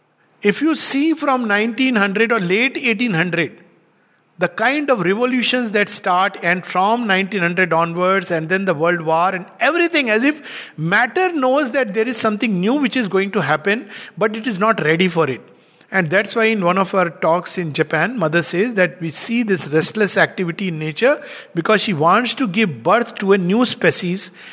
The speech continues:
and she uses the word Superman. This is the first time that the Mother openly declares that all this that is happening is because matter is going to deliver a new species. Now,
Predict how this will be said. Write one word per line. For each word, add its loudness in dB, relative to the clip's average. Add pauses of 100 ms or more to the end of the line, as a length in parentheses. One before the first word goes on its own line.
(140)
and 0
she -2
uses 2
the 2
word 2
Superman. -2
This 2
is -4
the 4
first -2
time 2
that -2
the 2
Mother 0
openly 2
declares -2 (600)
that 2
all 2
this 2
that 2
is 0
happening 0
is 0
because -2
matter 0
is -2
going -4
to -4
deliver 0
a 0
new -2
species. -8 (840)
Now, 0